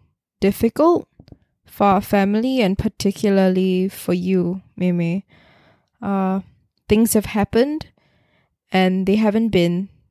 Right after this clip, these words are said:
the best things. But I want you to know that,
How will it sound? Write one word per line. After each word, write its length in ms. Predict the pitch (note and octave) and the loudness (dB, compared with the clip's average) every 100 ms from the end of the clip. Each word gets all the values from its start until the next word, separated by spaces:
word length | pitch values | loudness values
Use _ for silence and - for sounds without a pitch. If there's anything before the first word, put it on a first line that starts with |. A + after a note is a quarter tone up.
| _ - | _ -6
the 100 | F#3 | -2
best 420 | F3+ F#3 - - | -2 -2 -4 -2
things. 600 | F#3 F#3+ C4+ D4 - - _ _ _ _ _ _ _ _ _ _ _ _ _ - | -2 -2 -4 -10 -14 -16 _ _ _ _ _ _ _ _ _ _ _ _ _ 2
But 160 | G#3 | 4
I 80 | G#3 | 6
want 300 | G#3+ A#3 - | 4 0 0
you 80 | C4 | 0
to 100 | G#3 | 2
know 280 | F3+ F3 F3+ | 0 -2 -2
that, 340 | - - | -4 -6